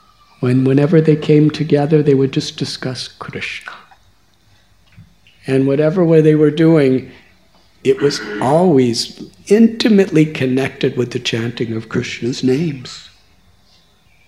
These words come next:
And their greatest form of relationships with Krishna and with each other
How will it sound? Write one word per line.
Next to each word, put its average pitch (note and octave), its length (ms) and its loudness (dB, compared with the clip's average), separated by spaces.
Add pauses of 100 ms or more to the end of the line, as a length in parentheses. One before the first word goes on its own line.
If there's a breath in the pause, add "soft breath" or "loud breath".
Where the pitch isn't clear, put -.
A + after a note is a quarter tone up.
(400)
And C3 160 0
their B2+ 120 -2
greatest C#3+ 500 -2
form D#3 480 0
of A#2+ 140 -4
relationships - 1500 -4
with B2 260 -4
Krishna E3+ 500 0
and A2+ 120 -2
with C3 140 -2
each C#3+ 240 -2
other D#3 440 -6